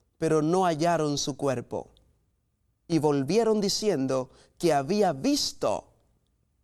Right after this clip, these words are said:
una visión, ángeles que dijeron que Él vive. Versículo veintisiete. Y empezando Jesús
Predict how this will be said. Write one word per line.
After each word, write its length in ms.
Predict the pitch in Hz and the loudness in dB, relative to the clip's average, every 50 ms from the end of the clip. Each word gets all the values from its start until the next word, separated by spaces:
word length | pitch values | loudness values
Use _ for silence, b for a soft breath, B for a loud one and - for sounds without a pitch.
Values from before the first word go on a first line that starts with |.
| _ | _
una 240 | - 185 185 196 185 | 0 2 2 4 4
visión, 640 | 160 160 156 - - - 226 277 269 196 135 127 120 - - _ _ _ _ _ _ - | 2 0 0 -2 -4 -4 -2 -2 0 0 -2 -2 -6 -10 -16 _ _ _ _ _ _ -2
ángeles 880 | 185 214 262 285 277 247 208 220 180 151 135 127 113 - - - - - _ _ _ _ _ _ _ _ _ | -2 0 0 0 -2 -2 0 0 -2 -2 -2 -4 -6 -6 -8 -10 -14 -18 _ _ _ _ _ _ _ _ _
que 120 | - 180 170 | -4 -2 0
dijeron 600 | 160 160 - - 214 196 151 143 143 143 135 - - _ _ - | 0 0 0 2 2 2 2 2 0 -2 -4 -6 -10 _ _ -4
que 280 | 175 143 139 160 185 | 0 0 2 2 2
Él 140 | 190 175 147 | 0 0 -2
vive. 500 | 143 143 127 120 107 110 98 - - - _ _ _ _ _ _ _ _ _ _ _ _ _ _ _ _ _ _ _ - | -2 -2 -2 -2 -4 -6 -8 -10 -14 -20 _ _ _ _ _ _ _ _ _ _ _ _ _ _ _ _ _ _ _ -2
Versículo 540 | 143 156 147 - - 226 - 226 220 214 | 0 0 0 0 -2 -2 0 2 2 4
veintisiete. 760 | 202 202 196 196 202 196 - - 208 165 117 - - - - _ _ _ _ _ _ _ _ _ _ _ _ _ _ _ _ _ | 4 2 2 0 -2 -4 -2 -2 -2 -2 -2 -4 -8 -12 -14 _ _ _ _ _ _ _ _ _ _ _ _ _ _ _ _ _
Y 140 | - 196 208 | 0 2 2
empezando 760 | 196 202 196 214 202 190 - - 269 277 294 294 277 190 - | 2 2 2 2 0 0 0 0 0 0 2 2 2 0 0
Jesús 680 | - 226 202 - - 240 208 160 - - - - - | 0 -2 -2 -2 -2 -4 -4 -4 -4 -6 -8 -10 -14